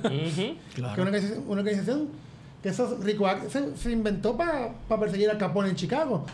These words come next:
Speaker 3: Y bajo esa misma ley es que se
Speaker 2: Exacto,
Speaker 3: se
Speaker 2: la
Speaker 3: arrestan
Speaker 2: ley que usaban
Speaker 3: policías
Speaker 2: pa
Speaker 3: aquí.
Speaker 2: perseguir a, a,
Speaker 3: A
Speaker 2: a
Speaker 3: los
Speaker 2: los,
Speaker 3: mafiosos.
Speaker 2: a los mafiosos en Chicago es la que están usando pa reprimir, eh,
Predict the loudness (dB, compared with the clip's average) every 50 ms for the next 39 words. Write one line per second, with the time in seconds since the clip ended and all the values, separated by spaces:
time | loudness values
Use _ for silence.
0 | -14 -16 -18 -18 -18 -18 -18 -18 -20 -20 -20 -20 -18 -18 -18 -20 -20 -20 -18 -14
1 | -12 0 2 2 4 6 4 4 4 4 4 4 4 4 4 4 4 2 2 2
2 | 0 2 2 2 4 4 4 2 2 2 2 0 0 0 -2 2 4 6 6 6
3 | 4 2 0 -2 -4 -6 -6 -8 -8 -10 -12 -12 -12 -12 -12 -14 -6 -2 0 2
4 | 2 4 4 4 4 4 4 4 4 2 4 4 4 2 4 4 4 4 4 2
5 | 2 0 0 -2 -2 0 0 0 0 0 -2 -6 -10 -12 -12 -12 -14 -12 -10 -10
6 | -10 -10 -10 -6 -2 0 2 4 6 6 6 4 4 2 2 0 -2 -2 -2 0
7 | 2 4 4 4 4 4 2 2 4 4 4 4 4 2 4 4 4 4 4 2
8 | 2 2 0 0 2 2 2 4 4 2 2 2 0 0 0 -2 -4 -4 -4 -2
9 | -2 0 0 0 -2 -2 0 0 0 2 2 2 0 0 0 0 -2 -2 -2